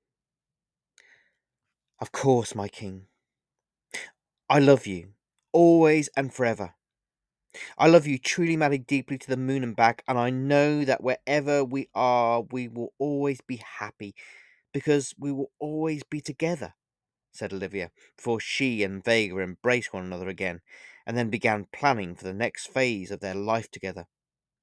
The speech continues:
The next day, Vega started the process of informing the elders of the Vampire High Council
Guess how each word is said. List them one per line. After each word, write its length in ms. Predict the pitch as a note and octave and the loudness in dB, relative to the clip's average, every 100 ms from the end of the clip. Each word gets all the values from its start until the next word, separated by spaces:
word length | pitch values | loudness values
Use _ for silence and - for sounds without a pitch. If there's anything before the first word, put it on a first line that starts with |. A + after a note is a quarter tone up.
| _ _ _ _ _ _ _ _ - - - - - | _ _ _ _ _ _ _ _ -20 -18 -20 -10 4
The 80 | D#3 | 8
next 300 | F#3 - - | 8 6 6
day, 460 | D3+ G#2+ F#2+ G2 _ - | 6 6 0 -6 _ 0
Vega 320 | C3+ C#3 D3+ | 4 4 2
started 420 | - B2+ A2+ A2 | -4 0 0 0
the 60 | G#2 | -4
process 600 | - E3+ D3 - F#2+ G2 | -6 -2 -2 -2 -8 -8
of 80 | |
informing 680 | G2 F#2 _ D3 C#3+ C#3 C3+ | -10 -10 _ 0 0 -2 -4
the 180 | A2+ - - | -6 -6 0
elders 480 | B2 C3 C#3 C#3+ | 2 2 0 -2
of 100 | B2+ | -4
the 100 | G#2+ | -6
Vampire 580 | F2 A2+ B2+ A#2+ C#3 C3 | -2 2 2 0 0 2
High 300 | A#2 A2 A2 | 2 0 0
Council 680 | - - G#2+ G2+ - - - | -4 -8 -8 -8 -12 -18 -18